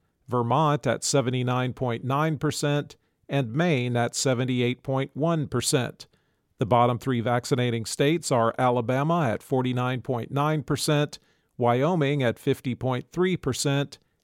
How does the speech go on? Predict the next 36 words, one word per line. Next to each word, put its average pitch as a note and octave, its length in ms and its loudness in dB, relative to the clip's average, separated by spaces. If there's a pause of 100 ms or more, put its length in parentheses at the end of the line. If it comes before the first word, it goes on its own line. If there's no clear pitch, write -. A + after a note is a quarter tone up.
and C3+ 220 -2
Mississippi C#3+ 800 0
at C3 200 0
fifty C3 400 0
point C3+ 380 -2
six - 360 -4
percent. B2 600 -2 (440)
The A#2 80 -4
percentage C3 520 -2
of G#2+ 100 -4
the A2+ 80 -4
U B2+ 220 2
S C3+ 180 4
that's - 240 -2
been C3+ 260 0
fully C#3 320 0
vaccinated B2+ 840 0
is A2+ 220 -2
sixty-four C#3 720 -2
point C#3 340 -4
five B2+ 440 0
percent. C3+ 640 -4 (640)
Globally, D#3+ 560 4
cases D3 420 2
were C3 100 4
down B2+ 320 2
thirty-seven D3 680 2
percent D3+ 540 0
and C3 220 -2
deaths C#3+ 360 2
down B2+ 420 2
three F3+ 300 0
percent C3 580 0
over C3 260 2
fourteen C3 640 -2
days, C3 580 0